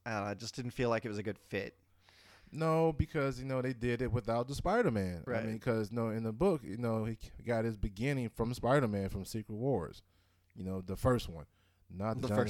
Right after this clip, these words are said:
Speaker 1: first one.
Speaker 2: Yeah, the first one.
Speaker 1: <laughs>
Speaker 2: <laughs> Yeah, not the Jonathan Hickman one. The first one. <laughs> Not part two, but part one. The first one. So, yeah, man, the Venom and Spider-Man thing, I think that was not,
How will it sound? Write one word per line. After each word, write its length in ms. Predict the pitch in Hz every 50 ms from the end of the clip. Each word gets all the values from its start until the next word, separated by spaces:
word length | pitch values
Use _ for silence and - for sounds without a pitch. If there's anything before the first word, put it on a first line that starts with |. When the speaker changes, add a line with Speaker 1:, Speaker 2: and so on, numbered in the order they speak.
| 92 107
Speaker 1:
first 100 | - -
one. 80 | 113 113
Speaker 2:
Yeah, 140 | - 127 123
the 80 | 110 107
first 340 | 107 - 139 135 120 -
one. 200 | - 104 101 92 - -
Speaker 1:
<laughs> 80 | - -
Speaker 2:
<laughs> 80 | -
Yeah, 140 | - 139 - - - -
not 280 | 160 135 123 131 131
the 100 | 123 123
Jonathan 540 | 113 104 - 95 98 113 110 104 98 107 101
Hickman 300 | 98 110 95 92 92 90
one. 140 | 92 92 92
The 100 | 95 101
first 320 | - - 113 110 107 -
one. 180 | - 113 123 123 - -
<laughs> 1000 | - - 143 143 - - 165 - - 131 117 110 - - - - - - _ -
Not 220 | - 110 110 101 -
part 300 | - 135 131 131 127 -
two, 180 | - 131 113
but 160 | 101 101 87 78
part 200 | 98 95 92 90
one. 240 | 90 90 87 85 76 _ _ -
The 60 | - -
first 240 | - 98 92 87
one. 140 | 85 85 71 - - - - - - -
So, 260 | - - 87 87 82 - - - - _ _ _ _ -
yeah, 320 | 104 120 131 131 127 127
man, 480 | 123 120 120 120 117 120 117 117 110 98 98
the 160 | - 113 110
Venom 500 | 98 98 117 143 156 160 156 151 147 139 123
and 140 | 117 113 104
Spider-Man 580 | - - 123 127 127 127 123 127 123 123 120
thing, 460 | - - 123 120 123 123 120 113 87
I 80 | 92 107
think 240 | 104 - 123 120 113
that 120 | 117 117 117
was 200 | 113 110 101 107
not, 300 | 110 107 107 - 71